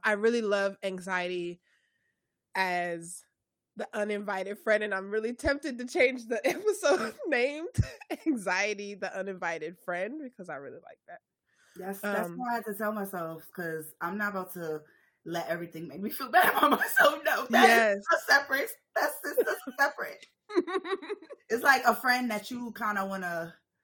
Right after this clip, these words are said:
Speaker 2: a friend that you like, "Oh my God, you're so annoying," but then they're helpful in a way. But
Speaker 1: Yeah,
Speaker 2: then
Speaker 1: like, they're nice. They're never mean
Speaker 2: Yeah.
Speaker 1: to you, right? They,
Speaker 2: Yeah.
Speaker 1: they really
Speaker 2: They
Speaker 1: mean
Speaker 2: come with good
Speaker 1: well.
Speaker 2: intentions, yeah.
Speaker 1: Yeah, but then they send you a text, and it's like, "Why did you just tell me my day,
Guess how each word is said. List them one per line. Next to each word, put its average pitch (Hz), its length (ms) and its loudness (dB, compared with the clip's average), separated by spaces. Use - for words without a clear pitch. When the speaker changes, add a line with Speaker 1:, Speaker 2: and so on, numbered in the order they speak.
Speaker 2:
a 226 100 2
friend 254 300 -2
that 226 180 -6
you 247 100 -10
like, 180 280 -6
"Oh 202 100 -2
my 233 140 -4
God, 220 200 -2
you're 214 100 -4
so 202 160 -6
annoying," 185 480 -6
but 165 180 -10
then 165 440 -10
they're 175 140 -8
helpful 202 520 -6
in 196 100 -6
a 156 60 -8
way. 262 360 -6
But 254 120 2
Speaker 1:
Yeah, 254 80 2
Speaker 2:
then - 20 2
Speaker 1:
like, 269 160 2
they're 427 240 2
nice. 247 400 0
They're 269 80 -4
never 339 260 -4
mean 254 320 0
Speaker 2:
Yeah. - 20 -8
Speaker 1:
to 185 120 -10
you, 127 260 -14
right? 190 280 -6
They, 214 220 -2
Speaker 2:
Yeah. - 0 -
Speaker 1:
they 214 180 -6
really 254 360 -6
Speaker 2:
They 220 80 -4
Speaker 1:
mean 208 120 -8
Speaker 2:
come 185 100 -2
with 180 100 -2
good 226 120 0
Speaker 1:
well. - 20 -2
Speaker 2:
intentions, 185 720 -6
yeah. 175 180 -4
Speaker 1:
Yeah, 214 580 -6
but 208 160 -6
then 247 140 -2
they 247 120 -2
send 240 260 -4
you 220 100 -4
a 190 60 -8
text, 208 400 -10
and 190 80 -10
it's 180 200 -12
like, 175 240 -10
"Why 214 640 -10
did 196 160 -12
you 208 80 -12
just 190 260 -12
tell 190 160 -8
me 185 260 -8
my 165 220 -10
day, 175 520 -8